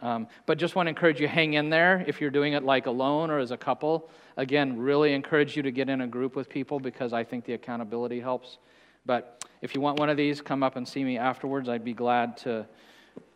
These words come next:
to get you one of those. So we're gonna be in Matthew today. We're still in Matthew. We're gonna be in chapter twenty-two, if you would turn there. I'm in, um, the N I V with it, but if you'd turn to Matthew chapter twenty-two,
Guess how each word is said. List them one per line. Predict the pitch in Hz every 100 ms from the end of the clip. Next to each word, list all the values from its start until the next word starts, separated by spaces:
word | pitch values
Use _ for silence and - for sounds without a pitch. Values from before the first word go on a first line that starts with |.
| -
to | -
get | 107 117 -
you | 117
one | 110
of | 104
those. | 101 90 - -
So | -
we're | 143 170
gonna | 185
be | 175 160
in | 156
Matthew | 147 147 147 160
today. | 175 151 165
We're | 160 139
still | 156 143
in |
Matthew. | 127 127 123
We're | 156
gonna | 143
be | 135
in | 127
chapter | - 131 117
twenty-two, | - 131 117 - 123 90 - -
if | 113 113
you | 131
would | 117
turn | - 135
there. | 120 110 113 - -
I'm | - 147 156
in, | 135 127 123
um, | 117 123 120 117 113 113 113 -
the | 117 135
N |
I | 139 127
V | 113 131
with | 117 -
it, | 147 147
but | 127
if | 120
you'd | 131
turn | 127 143
to | 120
Matthew | 123 127 127
chapter | 117 135 120 110
twenty-two, | - 131 123 135 170